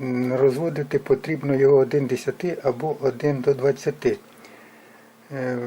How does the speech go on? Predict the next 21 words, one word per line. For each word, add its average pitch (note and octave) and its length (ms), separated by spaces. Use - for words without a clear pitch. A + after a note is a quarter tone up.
в B2 40
даному D3 460
випадку C#3 500
ми C3 140
будемо C3 360
розводити B2+ 600
один C3 360
до B2+ 100
двадцяти, B2+ 560
так B2+ 180
як C3 200
він C3 120
у C3 120
нас B2+ 180
дуже B2 360
густий. B2+ 440
А B2+ 120
коли D3 280
ми C#3 120
пів C3+ 220
відеречка B2+ 720